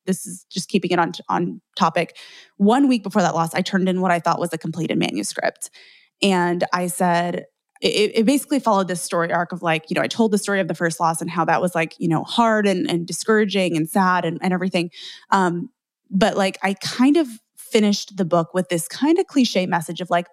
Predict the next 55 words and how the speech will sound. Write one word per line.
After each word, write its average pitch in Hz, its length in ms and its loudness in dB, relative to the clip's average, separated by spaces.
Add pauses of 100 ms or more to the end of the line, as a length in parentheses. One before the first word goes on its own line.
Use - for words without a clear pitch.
"But 330 340 2 (100)
everything's 302 420 4
great 208 200 0
now." - 120 2
I 254 100 4
wanted 381 200 2
everything 349 300 4
tied 330 200 0
up 302 80 2
in 311 100 2
a 302 40 0
pretty 285 220 -2
little 277 180 4
bow, 262 220 4
right? 190 240 0
That, 190 180 -4
that's 202 180 0
how 254 80 4
you 220 100 4
tell 214 200 2
a 202 60 0
story. - 380 2 (460)
And 233 160 4
so 226 380 2
I 208 120 0
kind 277 200 2
of 233 80 2
finished 220 360 0
the 202 60 0
book 208 240 0
out 196 140 2
with 190 140 -4
like, 180 200 -2 (120)
"But, 302 240 2 (180)
like, 185 260 -2 (340)
the 202 80 4
Lord 180 220 2
redeemed 269 440 2
it. 294 240 2
You 240 100 2
know, 202 140 2
we, 180 200 -4
our 180 160 2
rainbow 254 340 4
baby's 254 300 2
on 240 180 0
the 233 80 2
way. 226 300 2
Like, 180 240 2
everything's 226 460 0
gonna 220 160 0
be 214 100 0
great." 208 320 2 (400)
Um, 185 420 4 (640)
and 214 440 4